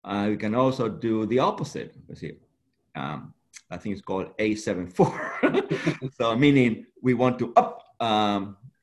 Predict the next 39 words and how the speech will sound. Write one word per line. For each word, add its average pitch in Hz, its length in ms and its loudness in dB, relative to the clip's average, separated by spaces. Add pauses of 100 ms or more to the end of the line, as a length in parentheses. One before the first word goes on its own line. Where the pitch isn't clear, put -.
(220)
the, 104 260 -2
uh, 104 80 0
the 95 120 -4
energy. 87 580 -2
So, 92 400 -6
um, 80 400 -6 (880)
so 98 200 -8
that 110 140 -4
can 107 200 -4
work 101 400 -2
the 101 100 -4
other 98 160 -6 (100)
two 113 120 -6
ways 98 340 -4
around. 78 300 -6 (240)
Um, 80 440 -10 (500)
the, 113 280 0
um, 95 380 -2 (260)
uh, 104 100 -14 (120)
the, 101 200 -6
the 107 120 -4
breathing 131 400 2
from 104 200 -2
the 101 60 0
diaphragm 110 840 -2
is 92 180 -10
a 92 60 -10
very 101 240 -2
common 98 360 -4
exercise 104 600 -4
and 85 140 -10
works 101 220 -6
extremely 92 420 -6
well. 90 280 -8 (720)
Um, 90 480 -6 (360)
being 156 280 4
aware 127 720 2
and 107 260 -2
bringing, 120 460 -2